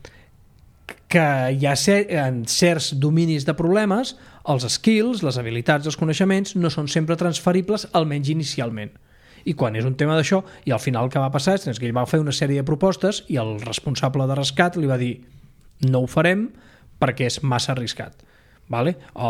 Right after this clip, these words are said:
L'Elon es va enfadar, però va dir, «Bueno, el que vosaltres vulgueu.» I el, i el senyor que va dir, «El que va dir, el que estàs proposant tu és massa arriscat», és el cap de, és el cap de submarinistes que va agafar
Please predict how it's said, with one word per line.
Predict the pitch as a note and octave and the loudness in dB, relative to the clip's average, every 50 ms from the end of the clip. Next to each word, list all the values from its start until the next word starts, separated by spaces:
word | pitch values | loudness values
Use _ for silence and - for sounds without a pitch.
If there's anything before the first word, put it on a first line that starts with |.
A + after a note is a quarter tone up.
| A2 A2 | -2 -2
L'Elon | A#2 A#2+ B2 B2+ B2 B2 B2 B2+ | -2 -2 -2 -2 -2 -2 -2 -2
es | B2+ B2 | -2 -2
va | C3 | -2
enfadar, | C3 C3+ - E3+ F3+ G#3+ A3 A3+ A#3+ C#4+ - - - - - | -2 -2 -2 0 0 0 2 0 -2 -4 -8 -14 -20 -10 -6
però | - D3 C#3 C#3+ D#3 C#3 - - | -2 -2 0 -2 -2 -6 -8 -4
va | D3+ C#3 B2+ | -2 -2 -2
dir, | C3 B2+ | -2 -2
«Bueno, | A#2+ A2+ C#3 - C#3 - | -4 -4 -6 -6 -6 -4
el | - D3 C#3 | -2 0 0
que | D3 C#3 | 2 0
vosaltres | C3+ C#3 C3+ B2+ B2+ C3+ B2+ C3+ | 0 0 0 -2 -2 -2 -2 -2
vulgueu.» | C3+ C3 A#2+ A2 A2+ - | -2 -2 -2 -4 -6 -6
I | - D3 B2 | -4 -2 -2
el, | G#2+ A2 - - - | -2 -4 -2 0 2
i | D#3 C3 | 2 2
el | A#2+ A#2 A2 | 2 0 -2
senyor | - - C3+ B2 B2+ B2+ | -4 -2 0 0 0 2
que | D#3 C#3 | 2 2
va | C#3+ D3 | 2 2
dir, | E3 F3 D3+ A#2+ | 2 2 0 0
«El | A#2 A#2 A2+ | -4 -6 -6
que | - A2+ | -4 -2
va | A2 A2+ A2+ | -2 0 0
dir, | B2+ C3+ C#3+ - | 2 0 0 2
el | D3+ C#3 C3 | 0 0 0
que | C3+ A#2+ - | 0 -2 -2
estàs | - D3 C3+ | -2 -2 -2
proposant | - D#3+ D3+ D3+ D3 C#3 D3 C#3+ C#3 | 0 0 0 2 2 2 0 2 2
tu | E3 F#3 E3+ - - | 2 2 2 0 -4
és | - - | -8 -6
massa | C3+ A#2+ A2+ - D3 | -4 -2 -2 0 0
arriscat», | C3+ D3 C#3 C#3 - F3 E3 E3 - - - - - - | 0 -2 0 2 2 2 2 2 -2 -10 -20 -20 -10 -6
és | - B2 | -4 -2
el | A#2 A2+ A2 | -2 -2 0
cap | - A#2+ A#2 | 0 0 0
de, | B2 C3 B2+ B2+ B2 B2+ - - | 2 0 0 2 0 -2 -2 -2
és | D3 B2+ | -2 0
el | C3+ A#2+ - | 0 -2 -2
cap | C3 B2+ B2+ | -2 -2 -2
de | A#2+ - | -2 -2
submarinistes | - C#3 C#3+ C#3+ D#3+ F3+ F#3+ F3 - - G#3 G#3 - | -2 0 0 2 2 2 2 0 0 -2 -2 -2 -2
que | C#3 | -2
va | A2 G#2+ | -2 0
agafar | A#2 B2 A#2 - - C3+ C#3+ | 0 -2 0 0 0 0 0